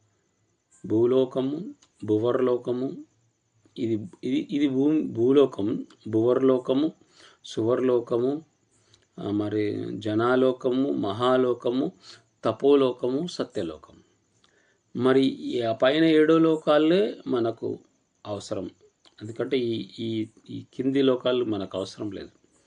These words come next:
ఆ నుంచి మనం పైకెళ్ళాలి. భువర్లోకం, సువర్లోకం, జనాలోకం, మహాలోకం,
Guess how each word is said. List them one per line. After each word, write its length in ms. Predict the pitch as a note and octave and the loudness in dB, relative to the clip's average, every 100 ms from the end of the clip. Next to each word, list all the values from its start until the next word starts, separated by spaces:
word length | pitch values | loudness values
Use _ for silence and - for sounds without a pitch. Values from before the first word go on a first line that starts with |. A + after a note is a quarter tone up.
| _ _ _ A2+ | _ _ _ -4
ఆ 40 | |
నుంచి 240 | B2 C3 | -2 0
మనం 220 | C#3 B2+ A2 | 0 0 2
పైకెళ్ళాలి. 680 | B2 C#3+ D3+ B2+ F#2+ E2 - _ - | 2 2 4 4 2 -2 -12 _ -8
భువర్లోకం, 640 | G#2+ G#2+ A#2+ C3 B2+ C#3 C#3 | 0 0 2 2 0 -2 -4
సువర్లోకం, 720 | C3+ G#2+ A2+ A#2 A#2 C3+ D#3+ _ _ - _ - | -4 -4 -2 -4 -4 -4 -6 _ _ -20 _ -6
జనాలోకం, 600 | A2 A2+ A#2+ A#2 C3+ C3+ | 0 2 4 2 0 -2
మహాలోకం, 600 | G#2+ G2 B2+ C3 B2+ - | -2 -4 -4 -6 -6 -10